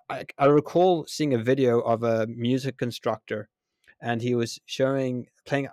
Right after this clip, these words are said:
ho-, showing people how to play a classical t-, guitar. And he hit a, a certain, uh, note, and <laughs> that note got him flagged <laughs> by,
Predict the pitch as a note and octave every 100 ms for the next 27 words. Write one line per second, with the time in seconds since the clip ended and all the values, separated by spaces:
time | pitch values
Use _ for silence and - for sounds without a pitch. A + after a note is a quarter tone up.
0 | - - - - - C#3+ B2 - C3+ B2
1 | A#2+ A2 A#2 G#2+ - A#2 - A2+ - -
2 | A2+ C3 C3+ A#2+ - _ _ _ _ B2
3 | A#2+ - C3 B2 A#2+ - _ _ _ _
4 | E3+ F3 E3 D3+ B2 - C#3 C3+ B2 A#2
5 | A#2+ _ _ A#2 A#2 A2+ A2+ B2+ C3+ A2+
6 | - - _ _ _ - C3+ D#3 - G#3
7 | B2+ C#3+ D3 - C4+ - D#3 - C3+ C#3
8 | F#3 D#3+ D3 - - - - - B4+ F#4+
9 | A#3+ C#3+ C#3+